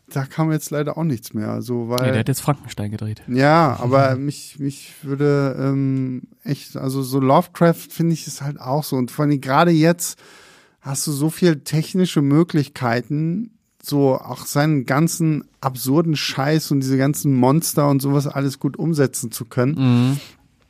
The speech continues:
Speaker 1: Ist fast echt ein bisschen schade, dass da nicht, äh, mehr drum rumkommt, so.
Speaker 2: Kommt bestimmt noch.
Speaker 1: Ja,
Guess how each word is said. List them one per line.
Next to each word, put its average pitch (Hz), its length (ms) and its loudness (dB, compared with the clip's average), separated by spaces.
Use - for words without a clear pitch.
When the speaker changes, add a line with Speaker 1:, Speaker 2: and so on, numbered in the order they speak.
Speaker 1:
Ist - 100 -20
fast - 240 0
echt 165 240 -2
ein 165 60 0
bisschen 151 200 4
schade, 151 380 2
dass 117 220 -2
da 127 340 0
nicht, 131 440 -2
äh, 127 320 0
mehr 127 520 2
drum 123 340 -2
rumkommt, 117 580 0
so. 117 80 -2
Speaker 2:
Kommt - 120 0
bestimmt - 380 0
noch. - 220 -20
Speaker 1:
Ja, 117 360 0